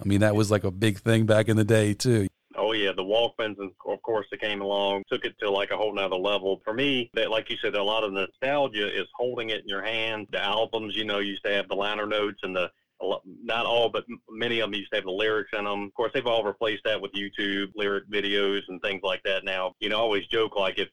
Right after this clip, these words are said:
Speaker 2: we ever have some crazy electromagnetic pulse that comes from space, from the sun or something like that,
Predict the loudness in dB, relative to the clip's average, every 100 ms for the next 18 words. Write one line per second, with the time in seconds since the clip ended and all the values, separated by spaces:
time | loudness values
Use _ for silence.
0 | -4 -2 0 0 0 -2 -6 -8 -4 -2
1 | -2 -2 0 0 0 -2 0 -2 -2 -4
2 | -4 -2 0 0 -4 -6 -4 -4 -6 -12
3 | -16 -12 -4 -2 -2 -6 -8 -6 -4 -2
4 | -4 -4 -6 -4 -4 -2 -2